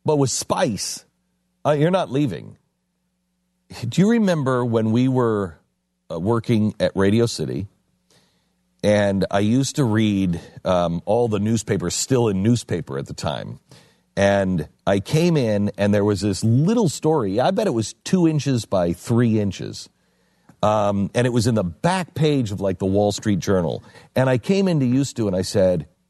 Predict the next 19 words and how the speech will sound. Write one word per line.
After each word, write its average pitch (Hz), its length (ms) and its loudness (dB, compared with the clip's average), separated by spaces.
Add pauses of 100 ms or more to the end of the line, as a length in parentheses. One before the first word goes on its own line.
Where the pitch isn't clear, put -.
(140)
"Stu, 156 760 0 (720)
what 202 200 0
does 339 200 -4
the 208 80 4
government 127 560 0
know 113 220 4
that 104 180 -4
we 101 220 0
don't 95 280 0
know?" 90 220 0
Now, 95 160 2
this 185 220 0
is - 180 -6 (240)
fifteen 123 460 -2
years 151 220 2
ago, 90 140 -2
ten 127 300 0
years 135 240 0
ago. 52 320 -10